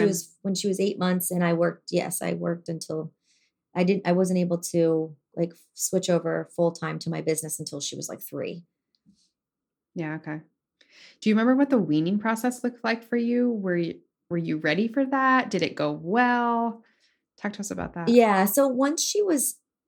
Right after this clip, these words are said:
Speaker 2: once she turned one and we were, like, allowed then to give her milk, then we kinda went through that same process of trying to find milk that would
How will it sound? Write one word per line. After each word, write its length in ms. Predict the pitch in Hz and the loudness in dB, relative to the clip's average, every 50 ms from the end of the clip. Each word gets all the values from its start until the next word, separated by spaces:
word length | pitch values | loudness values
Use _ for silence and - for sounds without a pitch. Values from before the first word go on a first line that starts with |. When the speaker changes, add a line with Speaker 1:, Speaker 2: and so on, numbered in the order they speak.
| _ _ _ _ | _ _ _ _
Speaker 2:
once 220 | - 208 226 254 - | -2 0 0 0 0
she 180 | - 381 370 | 0 -2 -2
turned 360 | - - - 226 202 185 170 170 | -2 -2 -2 -2 0 0 0 0
one 340 | 170 170 165 160 156 160 151 | 2 2 2 2 2 0 0
and 160 | 151 170 170 | 0 0 2
we 100 | 180 185 | 2 4
were, 180 | 170 175 170 170 | 4 4 4 4
like, 220 | 165 165 170 - - | 2 0 -2 -2 -4
allowed 640 | 165 156 151 156 160 156 160 160 165 175 170 170 175 | -4 -4 -2 0 0 0 0 0 0 -2 -2 -2 -2
then 320 | 190 185 185 190 196 202 | -2 0 0 0 0 0
to 120 | - 180 | -2 -2
give 260 | 170 - 170 160 - - - | 0 0 -2 -2 -2 -6 -8
her 240 | 165 160 156 156 - | -6 -4 -4 -4 -4
milk, 440 | 160 165 165 156 113 85 90 - - - - _ _ _ _ _ _ _ _ _ _ _ _ _ _ - | -4 -2 -2 -2 -2 -4 -6 -8 -12 -16 -20 _ _ _ _ _ _ _ _ _ _ _ _ _ _ 0
then 200 | 175 190 190 190 | 2 4 4 4
we 120 | 190 185 | 4 4
kinda 180 | 202 196 180 170 | 4 4 4 4
went 160 | 180 175 175 | 4 4 2
through 140 | 196 196 180 | 2 2 2
that 180 | 170 165 165 - | 2 2 2 0
same 160 | 175 160 160 | 0 -2 -2
process 460 | - 165 160 160 170 - 170 170 - | -2 -2 -2 -2 -2 -2 -4 -4 -6
of 100 | 170 - | -8 -12
trying 280 | - - 160 160 160 156 | -8 -6 -4 -4 -4 -4
to 60 | 160 | -6
find 300 | - - 160 156 156 156 | -4 -2 -2 -2 -2 -2
milk 240 | 156 156 156 - - | -2 -4 -4 -4 -6
that 160 | 147 135 - - | -6 -6 -4 -2
would 280 | 151 147 143 143 - | 0 0 0 -2 -6